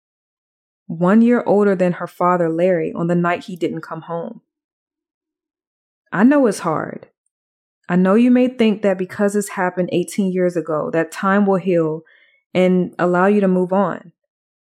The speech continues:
But it doesn't. At the end, we all have to face our shortcomings if we don't make them right while we still have breath in our bodies.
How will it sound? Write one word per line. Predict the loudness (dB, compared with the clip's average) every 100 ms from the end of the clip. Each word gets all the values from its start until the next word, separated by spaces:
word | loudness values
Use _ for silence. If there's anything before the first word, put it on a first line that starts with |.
| _ _ _ _ -4
But | -2 -2
it | 0
doesn't. | 0 0 -6 -12 _ _ _ _ _ _ _ _ _ _ -6
At | -2
the | -2 0
end, | 2 4 2 -2 _ _ _ _ _ -4
we | -2
all | 2 0
have | 0 -2 -6
to |
face | -2 -2 -2
our | -4
shortcomings | -6 -4 -4 -4 -6 -6 -6
if | -8 -6
we | -2
don't | -2 -2
make | -4 -4
them | -10 -4
right | -2 -2
while | -4 -6 -6
we |
still | -6 -4 -4
have | -6 -4
breath | -4 -2
in | -4
our | -6
bodies. | -4 -4 -4 -6 -16 -18 -20